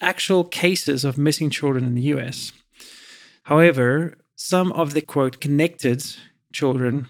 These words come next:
were no longer missing, and one woman who was mentioned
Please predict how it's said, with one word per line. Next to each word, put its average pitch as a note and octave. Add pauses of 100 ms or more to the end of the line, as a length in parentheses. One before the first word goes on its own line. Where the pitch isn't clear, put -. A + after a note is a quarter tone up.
were D3+
no E3
longer D#3+
missing, C#3
and D3
one E3
woman D3+
who D#3
was C#3
mentioned D3